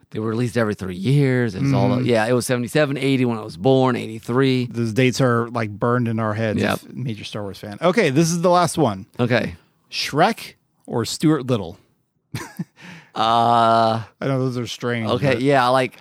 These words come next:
Speaker 2: different people grow up with different movies.
Speaker 1: Yeah. I've seen 'em both. Because I remember at least, I'm gonna say Stuart Little.
Speaker 2: That came out first?
Speaker 1: Yeah.
Speaker 2: Correct.
Speaker 1: All right.
Speaker 2: That was ninety-nine. Shrek was released in two thousand one.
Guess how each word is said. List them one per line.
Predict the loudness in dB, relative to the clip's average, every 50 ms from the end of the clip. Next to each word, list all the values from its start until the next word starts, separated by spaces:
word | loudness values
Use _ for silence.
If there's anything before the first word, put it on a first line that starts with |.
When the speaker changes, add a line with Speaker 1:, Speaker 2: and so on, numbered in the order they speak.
| _ _ _ _ -2
Speaker 2:
different | 0 0 2 2
people | 2 2 4 4 4 4
grow | 4 4 4 4
up | 4 2
with | 0 0
different | -2 0 0 0 0
movies. | 0 0 2 2 2
Speaker 1:
Yeah. | 2 2 0 -2 -6 -12 _ _ _ _ _
I've | -2 -2 -2 0
seen | 0 0 2 2 2
'em | 0 -2
both. | -4 -8 -10 -10 -12 -12 -12 -14 -20 _ _ _ _ _ _ _ _ _ -6
Because | -4 -2 0 0 0 2 2
I |
remember | 4 4 4 4 2 2 2 2 2 0
at | 0 -2
least, | -8 -6 -2 -2 -2 -2 -2 -4 -6 -8 -8 -6
I'm | -4 -2 -2 -2 -4 -4 -2
gonna | 0 2 2 2 2
say | 0 0 0 2 2 2
Stuart | 0 0 0 0 0 2 0 0
Little. | -2 -2 -2 -2 -4 -4 -6 -6 -8 -10 -14 -18 _ _ _ _ _ _ _ _ _ -12
Speaker 2:
That | -10 -8 -4
came | -2 0 0
out | 0 0
first? | 0 0 0 0 -2 -8 _ _ _
Speaker 1:
Yeah. | -2 0 0 -2 -4 -10 _ -20 _ _ _ _ _ _ _ _ -6
Speaker 2:
Correct. | -2 0 2 2 0 -2 -6 -12 -16 -14 -6 -2
Speaker 1:
All | 0 2
right. | 2 2 2 0 -2 -4 -4 -8 -12 _ -2
Speaker 2:
That | 0 0 2
was | 2 2 2 2 2
ninety-nine. | 2 2 4 4 4 4 4 2 2 2 2 0 0
Shrek | -2 -2 0 0 0 0 0
was | -2 -4 -2
released | -2 -2 -2 -2 -2 -4
in | -4 -6
two | -6 -6
thousand | -6 -6 -6 -6 -6 -6 -6
one. | -4 -4 -6 -6 -8 -10